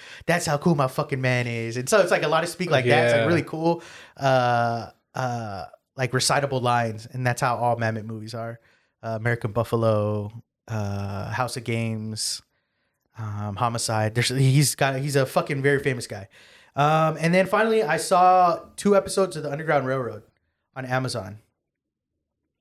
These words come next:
Speaker 1: Now, people had told me not to binge it, or I had been hearing, uh, from people that, like, uh,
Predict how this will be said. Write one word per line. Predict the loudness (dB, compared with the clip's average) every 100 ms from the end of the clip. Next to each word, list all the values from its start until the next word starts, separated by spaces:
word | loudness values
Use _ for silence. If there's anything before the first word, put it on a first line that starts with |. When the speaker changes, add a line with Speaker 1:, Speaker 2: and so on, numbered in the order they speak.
| -20 -8
Speaker 1:
Now, | -4 0
people | 2 4
had | 2
told | 2 2
me | 2 0 -4 _ -20 -20 -20 -10
not | -2 0
to | -2
binge | 0 2 2 -2
it, | -4 -2
or | 2
I | 2
had | 2
been | -2
hearing, | 0 2 2 0 -4 -10 _ -2
uh, | 0
from | 0 -2
people | -4 0
that, | 2 2
like, | 0 0
uh, | -2 0 -2 -4